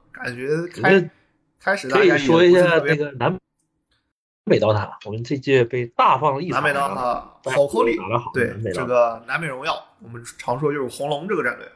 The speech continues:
Speaker 2: 对。红龙其实没打出来，
Speaker 1: 这个战队也是，
Speaker 2: 主要就是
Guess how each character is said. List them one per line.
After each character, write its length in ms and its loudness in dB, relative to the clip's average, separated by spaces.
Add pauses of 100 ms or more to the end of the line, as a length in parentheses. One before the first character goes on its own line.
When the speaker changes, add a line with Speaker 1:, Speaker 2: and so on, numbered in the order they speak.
(840)
Speaker 2:
对。 140 -20 (960)
红 120 -2
龙 140 0
其 140 2
实 60 2
没 80 4
打 80 4
出 60 0
来， 40 -2
Speaker 1:
这 60 0
个 40 0
战 80 -6
队 60 -8
也 140 -10
是， 200 -4
Speaker 2:
主 60 2
要 80 4
就 100 2
是 240 2